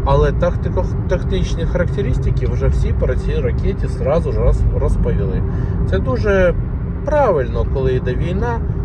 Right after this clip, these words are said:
розказати ворогу, що у нас є ракета, яка летить стільки-то, стільки-то,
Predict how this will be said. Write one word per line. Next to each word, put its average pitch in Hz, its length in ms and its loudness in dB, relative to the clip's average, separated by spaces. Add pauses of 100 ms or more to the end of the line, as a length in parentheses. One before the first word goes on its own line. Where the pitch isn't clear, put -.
(220)
розказати 180 600 0
ворогу, 165 560 2 (360)
що - 100 0
у 127 120 0
нас 196 420 0
є 156 340 0
ракета, - 500 -2
яка 120 320 -2
летить 123 400 -2
стільки-то, 123 480 -2
стільки-то, 151 680 -2